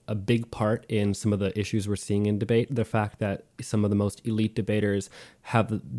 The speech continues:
basically free reign to make any argument they want without anybody feeling like they can criticize them, that the most established, you know, uh, coaches kind of end up being more like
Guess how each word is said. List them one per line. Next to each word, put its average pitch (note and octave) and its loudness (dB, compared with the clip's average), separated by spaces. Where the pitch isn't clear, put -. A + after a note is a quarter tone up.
basically C3 4
free C3+ 2
reign G#2+ 2
to - -4
make A2 2
any B2 4
argument A2+ 4
they G#2+ 0
want G2+ 0
without G#2 0
anybody G#2+ 2
feeling G#2+ 0
like G2+ 0
they G2+ 0
can G2 -2
criticize G2 -2
them, F#2+ 0
that G2 0
the G#2+ 0
most G#2+ 0
established, G#2+ -2
you A#2 4
know, F#2+ 0
uh, G2+ -4
coaches A2 2
kind A#2 2
of G#2+ 0
end B2+ 6
up A#2 0
being A#2 6
more A2+ 8
like G#2+ 2